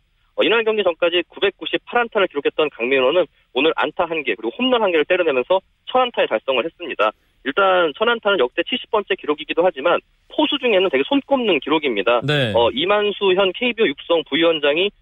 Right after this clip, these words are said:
Speaker 1: 어, 천구백구십이 년 역대 세 번째로, 그리고 포수로서 첫 번째로 천 안타 구제를 밟았고요. 이후에는 박정환, 그리고 진가병, 홍성은, 조인성 등이 이 기록을 달성했습니다. 어, 참, 그렇게 되면서 강민호는 역-, 포수로서 역대 여섯 번째 대기록의 주인공이 됐습니다.
Speaker 2: 그렇군요.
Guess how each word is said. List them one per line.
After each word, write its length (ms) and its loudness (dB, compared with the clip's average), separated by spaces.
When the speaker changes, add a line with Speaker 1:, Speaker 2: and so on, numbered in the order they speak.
Speaker 1:
어, 80 0
천구백구십이 580 -2
년 160 2
역대 240 0
세 80 2
번째로, 460 0
그리고 140 -2
포수로서 460 0
첫 120 -14
번째로 400 -2
천 100 0
안타 140 -4
구제를 200 0
밟았고요. 580 0
이후에는 400 2
박정환, 600 -2
그리고 260 2
진가병, 480 0
홍성은, 480 -2
조인성 500 0
등이 160 0
이 100 -2
기록을 280 0
달성했습니다. 680 -2
어, 220 4
참, 100 0
그렇게 220 0
되면서 420 2
강민호는 460 0
역-, 120 0
포수로서 420 0
역대 160 -2
여섯 260 0
번째 320 -4
대기록의 420 -2
주인공이 320 -6
됐습니다. 360 -14
Speaker 2:
그렇군요. 420 -4